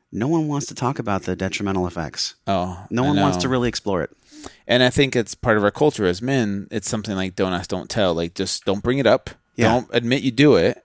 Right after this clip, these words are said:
Speaker 2: you know, but do it, like, if you want, but don't let people find out, 'cause if they, you do, you'll, they'll be disgusted. They're like, "Dude, that's gross. Like, you do that, like, in the basement, the lights turn off by yourself. Like, you're just creepy." But then you realize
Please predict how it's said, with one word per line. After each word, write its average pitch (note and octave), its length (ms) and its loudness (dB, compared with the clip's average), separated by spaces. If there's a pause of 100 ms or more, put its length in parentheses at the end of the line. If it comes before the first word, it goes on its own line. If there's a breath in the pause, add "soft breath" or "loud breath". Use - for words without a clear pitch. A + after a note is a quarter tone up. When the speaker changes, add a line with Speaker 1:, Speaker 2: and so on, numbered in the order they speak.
Speaker 2:
you A2 140 -2
know, A2+ 240 2
but A#2 240 -4
do E3 160 8
it, C3 320 8
like, B2 180 2
if A#2+ 140 -4
you A#2 100 -2
want, A#2 460 2
but G#2 260 2
don't A#2+ 180 2
let A2+ 120 -2
people A2 260 0
find G2+ 240 -2
out, B2+ 160 2
'cause G2 220 -2
if F2+ 140 -16
they, F2+ 600 -6
you G2 160 -6
do, B2 520 4 (460 soft breath)
you'll, A#2+ 280 2
they'll A2+ 100 6
be G#2+ 120 0
disgusted. G2+ 500 0
They're E2 60 0 (120)
like, F#2+ 100 -6
"Dude, B2+ 180 0
that's G2+ 260 -2
gross. F#2 480 2
Like, E2+ 160 -6
you G2 80 -2
do A#2+ 140 0
that, A2 280 0
like, F2+ 180 -10
in F2+ 120 -8
the F#2 60 -8
basement, G2+ 520 -2 (400 soft breath)
the F2+ 80 -6
lights F#2 260 0
turn G#2 220 -4
off F#2 180 0
by G#2 120 2
yourself. F#2 480 2
Like, F2+ 120 0
you're F#2+ 140 -2
just G2 140 -6
creepy." C3 420 -2
But A#2+ 180 -2
then C3+ 120 0
you A#2 100 0
realize B2+ 460 6